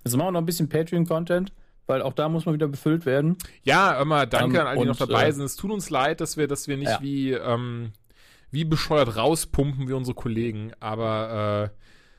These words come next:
Speaker 2: sei es privat oder professionell, bei uns ist, geht's drunter und drüber. Es klingt immer so ein bisschen wie eine Entschuldigung, aber es ist auch ein bisschen eine. <laughs>
Speaker 1: Ich wär,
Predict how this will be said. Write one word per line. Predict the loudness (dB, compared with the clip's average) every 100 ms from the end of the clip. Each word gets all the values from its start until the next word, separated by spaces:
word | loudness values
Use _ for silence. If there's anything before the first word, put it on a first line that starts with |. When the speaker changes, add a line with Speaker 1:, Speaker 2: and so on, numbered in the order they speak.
| -20 -4
Speaker 2:
sei | 2 4
es | 2
privat | 0 2 4
oder | 6 4
professionell, | 4 2 -2 -2 0 0
bei | -2
uns | -6 -6
ist, | -6 -8 -8 -2
geht's | -2 0
drunter | 0 2 0
und | -2 -2
drüber. | -2 0 0
Es |
klingt | 0 -2
immer | -2
so |
ein | -2
bisschen | -6
wie | -6
eine | -6
Entschuldigung, | -2 0 2 0 0 -2 -4 -6 -2
aber | 4
es | 4 4
ist |
auch | -2
ein | -2
bisschen | -4 -4
eine. | -4 -4 -4 -6
<laughs> | -10 -6 -6 -4 -6 -4 -8 -8 -6
Speaker 1:
Ich | -2
wär, | -2